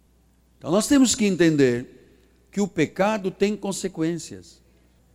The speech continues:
Leva à morte. Então não é bom você achar que aqui, porque somos predestinados, a gente pode fazer o que quiser da vida. Não faça isso. Por isso nós estamos aqui criando padrões,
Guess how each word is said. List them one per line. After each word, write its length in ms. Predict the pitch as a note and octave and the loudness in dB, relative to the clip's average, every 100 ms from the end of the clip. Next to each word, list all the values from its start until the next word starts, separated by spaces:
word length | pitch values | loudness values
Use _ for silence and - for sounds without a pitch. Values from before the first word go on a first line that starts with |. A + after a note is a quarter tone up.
| _ _ _ _ _ _ C#3 | _ _ _ _ _ _ -8
Leva 180 | F3+ | -4
à 40 | G#3 | -2
morte. 360 | A#3 B3+ - - _ _ _ _ _ _ _ _ _ _ _ _ _ | -2 -2 -8 -20 _ _ _ _ _ _ _ _ _ _ _ _ _
Então 180 | - D#3+ | 0 2
não 160 | F#3 B3 | 4 4
é 80 | G#3 | 4
bom 400 | F3+ G#3 F3 C3 | 4 6 4 2
você 300 | C#3 F3 E3 | -2 0 2
achar 680 | C#3 - E3 F3+ F3 D#3 | 2 2 4 6 4 2
que 160 | - C3 | 0 -2
aqui, 300 | A#2+ D3+ F3 | 0 0 0
porque 240 | D3 A2+ | -2 -6
somos 320 | - F3 D#3+ | 0 0 0
predestinados, 880 | - C#3 C3+ B2+ - B2+ D#3 D#3+ B2 - - | -2 -2 0 -2 -2 -2 0 0 -4 -18 -16
a 60 | A2+ | -6
gente 140 | C#3+ | -4
pode 200 | D#3+ C3+ | -2 -2
fazer 200 | C3+ C3 | -2 -2
o 80 | D#3 | -2
que 120 | C#3+ | -4
quiser 300 | A#2+ A2 D3+ | -8 -4 -4
da 140 | C#3 B2 | -4 -6
vida. 360 | G#2 D3 A2 | -2 -2 -4
Não 160 | C#3 B3 | -8 -10
faça 320 | B3 A3+ A3+ | -12 -10 -8
isso. 300 | A3+ G#3+ - _ _ _ _ _ _ _ _ | -10 -12 -20 _ _ _ _ _ _ _ _
Por 120 | C3+ | 0
isso 180 | E3+ D#3+ | 0 2
nós 160 | F#3 D#3+ | -2 -2
estamos 380 | - F#3+ F3+ D3+ | 0 0 0 -2
aqui 240 | - F3 | -2 -4
criando 420 | E3+ D#3+ F3+ D#3+ | 0 2 2 0
padrões, 880 | - C#3 B2 C#3+ D#3+ G3 A#3 A#3 - | -2 -2 2 4 4 4 2 -2 -8